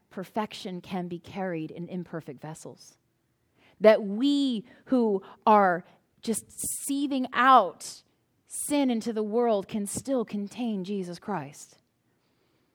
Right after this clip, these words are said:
That we are capable of carrying forth the greatest gift the world has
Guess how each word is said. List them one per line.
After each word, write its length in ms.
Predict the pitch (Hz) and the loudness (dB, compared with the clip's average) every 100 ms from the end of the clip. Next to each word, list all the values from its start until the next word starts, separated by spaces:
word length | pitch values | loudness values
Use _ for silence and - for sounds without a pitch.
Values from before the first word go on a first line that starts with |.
| _ _ | _ _
That 220 | - 233 240 | 2 2 2
we 360 | 226 285 285 | 2 4 4
are 180 | 262 220 | 4 2
capable 760 | - - 294 269 262 226 226 - | 0 -4 -2 0 -2 0 0 0
of 200 | 190 - | -4 -6
carrying 440 | - 240 233 233 | -4 0 0 -2
forth 420 | 226 226 180 165 - - - | -4 -2 0 -2 -12 -16 -6
the 80 | 202 | -6
greatest 680 | 185 196 240 247 269 - | -2 2 2 2 -6 -4
gift 240 | 220 208 - | -4 -4 -2
the 80 | |
world 440 | 202 175 202 220 214 | -4 0 2 2 0
has 180 | 220 | -6